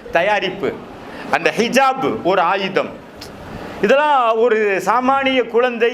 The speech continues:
ஒரு பிள்ளை இவ்வளவு தெளிவா, இவ்வளவு அழகாக ஒரு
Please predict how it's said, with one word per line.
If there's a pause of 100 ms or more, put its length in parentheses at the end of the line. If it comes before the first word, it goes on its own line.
(640)
ஒரு (640)
பிள்ளை (680)
இவ்வளவு (140)
தெளிவா, (760)
இவ்வளவு (100)
அழகாக (400)
ஒரு